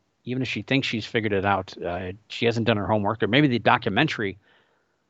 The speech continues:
either she, uh, turned her attention away too early, or the documentary failed her. It didn't teach her everything there is to know about the, uh, f-, surgeon's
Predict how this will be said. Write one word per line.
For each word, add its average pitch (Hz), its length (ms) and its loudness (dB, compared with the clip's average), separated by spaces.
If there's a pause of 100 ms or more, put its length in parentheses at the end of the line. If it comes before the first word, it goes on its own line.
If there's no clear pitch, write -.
(420)
either 123 180 -2
she, 107 320 -4
uh, 92 180 -4
turned 160 220 2
her 135 100 4
attention 123 380 0
away 113 220 0
too 110 320 -6
early, 170 440 4 (1040)
or 113 120 0
the 101 80 -4
documentary 113 560 0
failed 104 320 -4
her. 65 200 -14 (280)
It 104 40 -18
didn't 110 260 -4
teach 110 200 -6
her 107 160 -6
everything 131 480 2
there 87 140 -6
is 90 120 -10
to - 80 -18
know 87 300 -6
about 87 400 -4 (920)
the, 90 280 -6
uh, 85 140 -8 (180)
f-, - 200 -20
surgeon's 101 560 -4